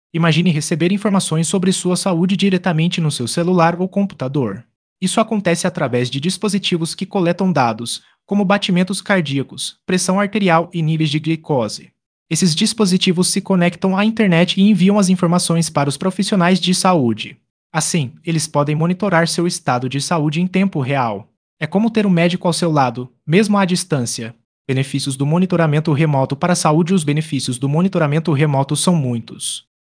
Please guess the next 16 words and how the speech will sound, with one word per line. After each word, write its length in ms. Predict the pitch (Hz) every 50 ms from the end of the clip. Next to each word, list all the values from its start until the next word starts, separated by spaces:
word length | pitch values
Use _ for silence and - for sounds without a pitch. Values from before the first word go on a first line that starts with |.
| _ -
Aqui 220 | - 170 - - 220
estão 280 | 220 - - 180 170
alguns 320 | 165 151 131 143 170 180 151
dos 160 | 160 165 -
principais. 800 | - 165 160 156 - 180 - - 131 117 113 113 - - _ _ -
Um, 200 | 127 113 110 113 - _ _ _ _ _ _ _
conveniência. 720 | - 247 226 226 220 180 135 123 120 - - 131 135 - _ -
Você 200 | 143 139 - 175
não 120 | 185 208
precisa 360 | 208 220 196 - 208 170 170
ir 100 | 170 175
ao 80 | 185 180
consultório 600 | - 180 175 - - 202 - - 160 156 151 156
médico 340 | 143 147 170 170 185 - 180
com 160 | - 170 160
frequência. 760 | - - 185 185 190 - 127 113 107 113 - - 101 107